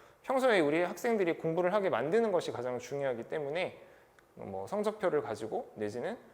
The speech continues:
생활기록부를 가지고 학생들이 어떻게 수시나 정시에 지원을 할지, 또 목표권 대학을 어느 정도로 잡아야 하는지에 대해서도 상시로 이야기를 나누고 있습니다.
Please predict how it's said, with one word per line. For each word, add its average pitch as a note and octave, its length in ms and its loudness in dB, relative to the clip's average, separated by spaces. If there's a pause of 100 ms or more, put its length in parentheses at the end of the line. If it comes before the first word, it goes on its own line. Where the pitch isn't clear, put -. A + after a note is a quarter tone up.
(220)
생활기록부를 F3 920 0
가지고 A#2+ 540 -4 (200)
학생들이 F3 480 -4
어떻게 C3+ 460 -4
수시나 F#3+ 360 -2
정시에 C#3+ 400 -2
지원을 C#3 420 -2
할지, D#3+ 380 -4 (260)
또 C3+ 80 -6
목표권 D#3+ 600 0
대학을 C3 460 0
어느 D#3+ 220 4
정도로 D3+ 500 2
잡아야 A#2+ 380 0
하는지에 F3+ 460 0
대해서도 A#2+ 440 -6 (300)
상시로 D3 560 0 (260)
이야기를 G#2+ 520 -4
나누고 G#2+ 360 -4
있습니다. G2 420 -12